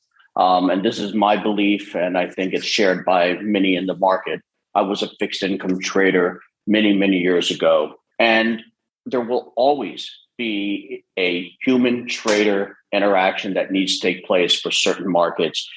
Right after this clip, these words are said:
and others that are going to always be very electronic. And it's a platform that can marry both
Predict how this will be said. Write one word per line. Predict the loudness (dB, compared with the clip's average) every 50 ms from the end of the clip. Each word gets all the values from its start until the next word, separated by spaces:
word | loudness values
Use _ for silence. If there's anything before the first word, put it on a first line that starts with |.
| -20 _
and | -2 0 2 2
others | 2 2 0 0 2 2
that | 2 4 4
are | 4 4 2 2 -2 -6 -10 _ -2
going | -2 -2 0 -4 -6 -2
to | -2 -2
always | 0 2 2 2 2 2 2 0 2 0
be | 0 -2 -2 -2 -2
very | 0 0 2 2 2
electronic. | 0 0 0 0 -2 -4 -6 -4 -2 -2 -2 -2 -4 -6 -8 -12 -20 -20 -20 -8 -4
And | 0 0 0
it's | 0 0 -4 -6 -6 -8 -14 _ _ _ _ _ _ _ _ _ _ _ _ _ _ _
a | 2 2 2 2 0 -6
platform | -4 0 2 2 2 0 -2 0 0 2 2 4 2
that | 2 0 -2
can | -4 -4 -4 -2 0
marry | 2 2 2 2 2 2 0 -2 -6 -8 _ _
both | 2 2 2 0 -4 -10